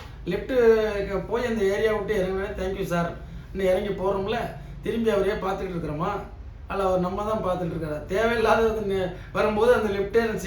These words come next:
சங்கடத்துலேயும் வரும், அது வேற விஷயம். அதனால நீங்க அந்த கோச்சாரம் என்பதை அளவாக எடுத்துக்கொள்ளுங்கள். அதுபோக திசாபுத்தி பலன் எப்படி வேலை செய்யும் என்பதை நம்ம பார்த்தோம்.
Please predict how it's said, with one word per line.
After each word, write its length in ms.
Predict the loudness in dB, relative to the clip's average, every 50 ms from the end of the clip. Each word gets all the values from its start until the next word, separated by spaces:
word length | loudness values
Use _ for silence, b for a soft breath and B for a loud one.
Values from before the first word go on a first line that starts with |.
| -2 -2 -2 -2 -4 -8 -4
சங்கடத்துலேயும் 540 | -2 -2 0 0 0 0 0 0 0 0 0
வரும், 200 | 0 0 2 2
அது 100 | 2 2
வேற 200 | 4 4 4 4
விஷயம். 320 | 2 0 -2 -4 -6 -8 -8 -12 B B B B B B B
அதனால 500 | -2 2 4 4 4 4 2 0 -4 -8 B B B B B
நீங்க 220 | -6 -6 -4 -4 -6
அந்த 120 | -6 -8 -6 -2
கோச்சாரம் 480 | -2 0 2 2 2 2 2 2 2
என்பதை 520 | 2 2 0 0 0 -2 -2 -4 -4 -6 -8
அளவாக 360 | -6 -4 -2 0 0 0 0
எடுத்துக்கொள்ளுங்கள். 720 | -2 -4 -6 -8 -10 -8 -6 -6 -6 -6 -4 -4 -4 -4 -6 B B B B B B
அதுபோக 360 | B -6 -4 -2 -2 -2 -2 -2
திசாபுத்தி 640 | -2 -2 -2 0 0 0 0 0 -2 -4 -8 -8 -4
பலன் 300 | -4 -2 -2 0 -2 -2
எப்படி 220 | -2 -2 -4 -2
வேலை 260 | 0 0 0 -2 -2
செய்யும் 260 | -4 -4 -4 -4 -4 -4
என்பதை 260 | -4 -4 -4 -2 -2
நம்ம 160 | -4 -4 -6
பார்த்தோம். 480 | -8 -6 -6 -6 -4 -4 -4 -6 -6